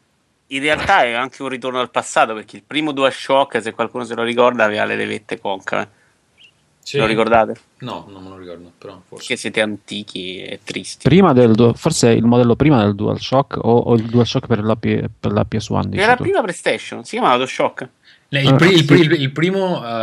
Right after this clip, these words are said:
Speaker 2: eh, in assoluto
Speaker 1: Il
Speaker 2: non,
Speaker 1: DualShock.
Speaker 2: non aveva le levette. Il primo, eh, il DualShock mi pare fosse quello con le levette.
Speaker 1: Non era il DualShock, era il pad PlayStation, si
Speaker 2: Sì,
Speaker 1: chiamava
Speaker 2: sì,
Speaker 1: neanche
Speaker 2: sì.
Speaker 1: DualShock.
Speaker 2: Eh,
Speaker 1: Poi è
Speaker 2: infatti.
Speaker 1: uscito il DualShock, era quello con le levette, e c'aveva le levette,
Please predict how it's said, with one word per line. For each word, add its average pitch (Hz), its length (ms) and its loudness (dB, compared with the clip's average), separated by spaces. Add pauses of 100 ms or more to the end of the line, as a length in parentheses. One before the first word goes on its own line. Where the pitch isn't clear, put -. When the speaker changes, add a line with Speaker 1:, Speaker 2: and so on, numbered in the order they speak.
(100)
Speaker 2:
eh, 110 60 -4
in 113 100 -6
assoluto 135 360 -4
Speaker 1:
Il 127 80 0
Speaker 2:
non, 143 80 2
Speaker 1:
DualShock. 139 240 -2
Speaker 2:
non 143 100 -2
aveva 131 260 2
le 123 140 0
levette. 92 540 -12
Il 110 100 -16
primo, 131 320 -10
eh, 110 180 -8
il 110 180 -10
DualShock 135 420 -8
mi 120 100 -12
pare 104 220 -12
fosse 98 240 -16
quello 92 160 -20
con 87 100 -20
le 85 60 -18
levette. 120 180 0
Speaker 1:
Non 135 100 2
era 110 140 2
il 107 80 0
DualShock, 107 460 -6
era 120 160 2
il 110 120 -2
pad 113 400 0
PlayStation, 110 540 -10
si - 60 -18
Speaker 2:
Sì, - 80 -12
Speaker 1:
chiamava 110 160 0
Speaker 2:
sì, 110 60 -4
Speaker 1:
neanche 113 180 -6
Speaker 2:
sì. 117 60 -14
Speaker 1:
DualShock. 110 520 -8
Speaker 2:
Eh, 101 160 -18
Speaker 1:
Poi 131 120 -2
è 160 80 6
Speaker 2:
infatti. 156 100 2
Speaker 1:
uscito 117 280 -2
il 113 60 -2
DualShock, 151 420 0
era 123 140 4
quello 120 180 -2
con 117 120 -2
le 139 80 0
levette, 160 440 0
e 156 60 0
c'aveva 120 400 4
le 117 100 -2
levette, 117 460 -2